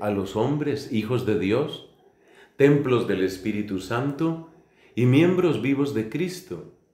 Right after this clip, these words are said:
y como tales, participantes de todos los bienes de la Iglesia. Mientras este propósito conservare el ánima,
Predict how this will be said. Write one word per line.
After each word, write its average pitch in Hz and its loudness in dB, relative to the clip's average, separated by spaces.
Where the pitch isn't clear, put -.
y 107 -2
como 104 0
tales, 160 -2
participantes 117 0
de 113 0
todos 135 0
los 104 -4
bienes 98 -2
de 101 -2
la 87 -4
Iglesia. 80 -4
Mientras 151 4
este 196 -4
propósito 143 -2
conservare 101 0
el 87 -2
ánima, 131 -2